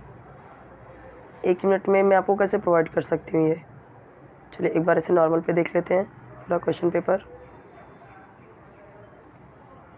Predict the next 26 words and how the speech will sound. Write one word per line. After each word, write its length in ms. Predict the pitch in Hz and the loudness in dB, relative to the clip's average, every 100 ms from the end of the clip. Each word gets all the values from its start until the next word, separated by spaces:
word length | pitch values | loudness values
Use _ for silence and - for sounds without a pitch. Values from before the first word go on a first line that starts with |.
| - - | -14 -12
इसीलिए 380 | 156 190 180 190 | -2 2 4 4
मैं, 320 | 185 185 196 - - - - | 4 2 0 -8 -20 -14 0
मैंने 240 | 170 175 | 2 4
भी 120 | 185 202 | 2 0
shorts 440 | - 175 - - | 2 0 0 0
में 160 | 185 190 | 0 2
एक 240 | 180 170 | 0 0
दो 80 | 180 | -2
paper 320 | 185 180 180 | -2 0 2
मैंने 200 | 180 180 | 2 2
बनाया, 360 | 180 165 160 160 | 2 2 2 0
जैसे 440 | 170 - 170 170 - - - - - - - 180 | -4 -4 -4 -4 -6 -20 -20 -20 -20 -20 -2 2
maths 220 | 175 - | 2 2
का 140 | 175 | -4
था, 420 | 175 165 160 160 - | 0 2 2 0 -6
science 400 | - - 165 165 | -6 0 2 0
का 160 | - 165 | -4 -6
था, 320 | - 170 175 - | 0 -2 -2 -2
अ, 60 | 170 | 0
maths 380 | 170 180 180 185 | 4 4 2 2
और 120 | 180 | 4
English 280 | 175 170 - | 4 2 -2
का 160 | - | -6
था, 260 | 175 - 180 - - - - - - - - | -6 -6 -8 -10 -20 -20 -20 -20 -20 -18 0
वो 120 | 175 | 2
मैंने 420 | 175 170 175 196 | 4 4 4 2